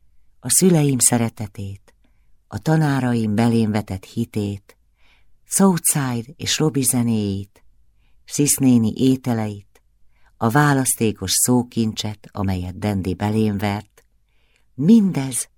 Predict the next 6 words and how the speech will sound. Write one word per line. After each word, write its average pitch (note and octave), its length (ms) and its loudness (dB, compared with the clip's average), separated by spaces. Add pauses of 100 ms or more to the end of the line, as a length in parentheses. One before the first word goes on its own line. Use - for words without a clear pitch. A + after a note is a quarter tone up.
(360)
együtt A2+ 480 -4
röpített F#2+ 640 -10
ide. F2 400 -12 (800)
Megmásztam G2 800 0
a F#2 80 -2
hegyet. F#2+ 600 -8